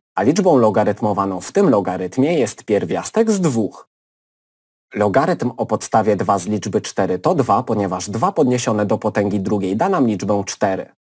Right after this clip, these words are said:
Logarytm o podstawie dwa z pierwiastka z dwóch to jedna druga, ponieważ dwa podniesione do potęgi jednej drugiej da nam pierwiastek z dwóch.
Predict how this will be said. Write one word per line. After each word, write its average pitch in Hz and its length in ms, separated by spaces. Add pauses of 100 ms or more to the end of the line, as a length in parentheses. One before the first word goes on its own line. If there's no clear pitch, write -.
(920)
Logarytm 123 640
o 107 100
podstawie 104 500
dwa 95 240
z - 100
pierwiastka 104 640
z 92 100
dwóch 104 280
to 98 120
jedna 160 320
druga, 101 520
ponieważ 101 400
dwa 180 220
podniesione 120 520
do 104 120
potęgi 101 480
jednej 165 300
drugiej 110 420
da 98 120
nam 92 200
pierwiastek 107 680
z 101 80
dwóch. 98 480